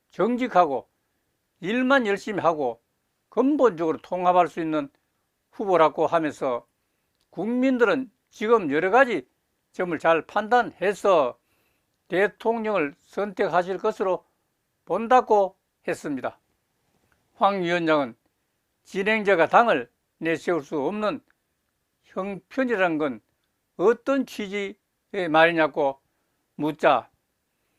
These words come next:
여러 가지 점에서 그렇다고 하면서 당세도 그렇고 사실 완전히 하나된 당이라고 보기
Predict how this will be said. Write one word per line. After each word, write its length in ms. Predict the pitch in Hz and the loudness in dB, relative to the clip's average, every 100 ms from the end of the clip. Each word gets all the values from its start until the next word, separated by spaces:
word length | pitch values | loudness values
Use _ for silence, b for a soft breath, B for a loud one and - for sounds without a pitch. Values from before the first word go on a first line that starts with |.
| _ _ _ _ _ | _ _ _ _ _
여러 160 | 170 175 | -2 4
가지 200 | 233 262 | 6 4
점에서 340 | 190 185 139 | 2 -2 -4
그렇다고 760 | 147 - 143 123 _ _ _ - | -6 0 0 -2 _ _ _ -6
하면서 540 | 151 151 123 143 117 _ _ _ _ _ _ _ _ | -2 -2 -4 -8 -8 _ _ _ _ _ _ _ _
당세도 800 | - 226 269 254 - 190 156 120 | 4 4 4 0 0 0 0 -4
그렇고 600 | 143 175 - 156 120 107 _ _ _ _ _ | -4 -6 -2 -2 -2 -4 _ _ _ _ _
사실 720 | - 180 196 - 214 156 - - | 2 6 6 4 -4 -4 -10 -2
완전히 640 | 156 175 170 247 170 113 _ _ _ _ _ | -2 0 0 0 -2 -8 _ _ _ _ _
하나된 640 | - 185 208 214 247 131 _ _ _ _ _ _ _ _ - | -4 0 2 2 0 -2 _ _ _ _ _ _ _ _ 4
당이라고 580 | 175 180 165 151 151 135 | 6 6 2 2 0 0
보기 360 | 165 151 143 | -2 -2 -8